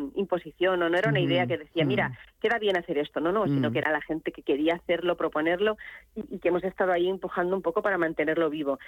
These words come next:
Speaker 2: Ujú.
Speaker 1: Entonces, ahora que, por ejemplo, además tenemos una fundación Celnex detrás que nos ayude, nos apoya en todo, pues eso ya sí que es el, ha sido el lujo máximo, ¿no?
Speaker 2: Ujú.
Speaker 1: O sea que, que,
Speaker 2: Ujú. Eh, eh,
Speaker 1: no sé,
Speaker 2: te iba a
Speaker 1: muy,
Speaker 2: decir,
Speaker 1: muy,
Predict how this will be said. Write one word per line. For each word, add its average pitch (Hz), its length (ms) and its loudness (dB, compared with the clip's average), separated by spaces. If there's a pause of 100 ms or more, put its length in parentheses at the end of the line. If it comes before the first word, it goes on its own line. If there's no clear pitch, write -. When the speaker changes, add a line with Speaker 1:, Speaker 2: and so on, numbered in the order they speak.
(120)
Speaker 2:
Ujú. 139 100 2
Speaker 1:
Entonces, 143 300 2
ahora 143 320 0
que, 151 80 -8
por 143 100 -2
ejemplo, 160 320 -2
además 147 280 -2
tenemos 160 280 0
una 143 160 0
fundación 147 560 -4
Celnex 170 480 0
detrás 151 380 -2 (440)
que 190 120 0
nos 160 160 -2
ayude, 165 280 2
nos 151 160 -2
apoya 160 220 0
en 175 100 0
todo, 180 240 0
pues 190 160 -8
eso - 180 -8
ya 139 220 0
sí 143 160 -4
que 156 100 0
es 147 100 -4
el, 147 200 -2
ha 151 140 -2
sido 147 160 2
el 147 100 2
lujo 165 380 0
máximo, - 460 -6 (220)
¿no? 139 140 0
Speaker 2:
Ujú. 127 120 0
Speaker 1:
O 123 80 -4
sea 131 100 0
que, - 480 -8
que, - 40 0
Speaker 2:
Ujú. 143 100 2
Eh, 139 200 -2 (460)
eh, 175 180 -2
Speaker 1:
no 175 60 0
sé, - 40 0
Speaker 2:
te 226 60 -2
iba - 100 2
a 277 60 2
Speaker 1:
muy, 190 140 4
Speaker 2:
decir, - 160 -10
Speaker 1:
muy, 147 200 0